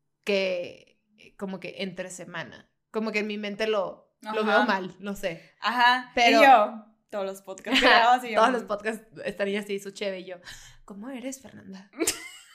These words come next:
Speaker 1: Este, no, no, no. Entonces el punto es que iba llegando, yo, güey, vestida normal, ya en adulta, yo ya superé, ya, ya soy mujer formada que le gusta la música. Entonces, güey, en lo que voy llegando, ¿qué cree? Tipo doce y media, sale una morra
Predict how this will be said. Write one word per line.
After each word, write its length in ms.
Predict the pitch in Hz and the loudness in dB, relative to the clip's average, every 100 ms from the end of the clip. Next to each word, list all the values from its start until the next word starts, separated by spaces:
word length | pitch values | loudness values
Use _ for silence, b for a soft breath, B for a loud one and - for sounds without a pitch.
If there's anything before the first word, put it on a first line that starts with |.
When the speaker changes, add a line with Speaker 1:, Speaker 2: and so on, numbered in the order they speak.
| - | -4
Speaker 1:
Este, 680 | - 262 262 320 226 214 208 - - | 2 2 2 0 2 2 -2 -8 0
no, 180 | 339 | 2
no, 100 | 392 | 2
no. 140 | 359 294 - | 2 0 -2
Entonces 220 | 262 339 | -6 -6
el 80 | 339 | -4
punto 160 | 349 | -6
es 80 | 392 | -4
que 80 | 349 | -2
iba 100 | 339 | -2
llegando, 480 | 339 277 240 208 196 | 2 2 2 -2 -6
yo, 300 | 208 202 202 | -4 -4 -4
güey, 180 | 185 | -8
vestida 380 | 175 180 - 202 | -10 -12 -4 -4
normal, 400 | 220 202 202 202 | -2 -4 -4 -2
ya 180 | 220 233 | 4 4
en 100 | 269 | 4
adulta, 440 | 285 240 233 247 | 0 -2 -2 -2
yo 180 | 226 226 | -2 -2
ya 220 | 226 233 | -4 -4
superé, 520 | 233 262 220 208 214 214 | -6 -6 -4 -2 -4 -4
ya, 200 | 202 196 | -4 -4
ya 160 | 196 | -8
soy 160 | 190 214 | -10 -10
mujer 420 | 220 220 220 208 | -10 -8 -6 -6
formada 540 | 226 214 202 190 202 202 | -8 -6 -6 -4 -6 -6
que 80 | 196 | -8
le 120 | 190 | -4
gusta 240 | 214 214 | -4 -4
la 60 | 196 | -6
música. 340 | 190 - - _ B B B B B 539 | -6 -12 -20 _ B B B B B -14
Entonces, 400 | 254 277 277 254 | -8 -6 -6 -6
güey, 460 | 240 254 233 214 - | 0 0 0 -4 -6
en 160 | 247 | -4
lo 140 | 254 240 | -4 -4
que 80 | 220 | -6
voy 200 | 220 226 | -6 -6
llegando, 600 | 311 269 233 202 190 - | -2 -2 0 -6 -8 -12
¿qué 140 | 202 | -14
cree? 220 | - - - | -12 -12 -12
Tipo 260 | 208 190 180 | -14 -10 -12
doce 380 | 165 190 - 247 | -8 -10 -6 -4
y 40 | |
media, 400 | 262 294 311 311 _ _ _ _ | -2 -2 -6 -10 _ _ _ _
sale 340 | - 214 208 240 | -8 -2 -2 -2
una 160 | 247 | -6
morra 580 | 240 226 190 175 185 - | -6 -4 -4 -6 -10 -18